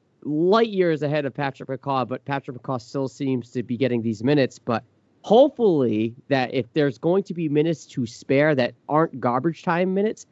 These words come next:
Terrence Davis is gonna get these because, my God, he has been, this is an undrafted dude, right? You could say what you want about Patrick McCaw being a three-time champion, sure. Like, no one's resting, I mean, putting this on the back of Patrick McCaw, but Terrence Davis is, is an undrafted guy,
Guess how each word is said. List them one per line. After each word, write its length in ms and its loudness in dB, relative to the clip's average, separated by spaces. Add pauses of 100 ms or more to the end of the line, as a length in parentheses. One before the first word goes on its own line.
(300)
Terrence 300 4
Davis 280 4
is 100 -10
gonna 220 2
get 320 -2
these 220 -6
because, 340 -4
my 220 0
God, 260 -2
he 240 -2
has 160 0
been, 260 -2 (220)
this 160 0
is 140 0
an 80 4
undrafted 640 0
dude, 260 0 (420)
right? 220 4
You 100 -2
could 120 -2
say 140 -2
what 120 -2
you 100 -2
want 160 0
about 240 -4
Patrick 320 -6
McCaw 240 -4
being 220 -2
a 20 -6
three-time 440 -4
champion, 400 -4
sure. 340 -2
Like, 260 -2
no 200 4
one's 260 2
resting, 640 -2 (360)
I 60 0
mean, 160 4
putting 460 2
this 180 0
on 120 2
the 80 0
back 260 -2
of 60 -14
Patrick 360 -6
McCaw, 400 -2
but 200 -4 (380)
Terrence 320 0
Davis 340 0
is, 180 -6
is 160 -8
an 160 -4
undrafted 560 -2
guy, 320 0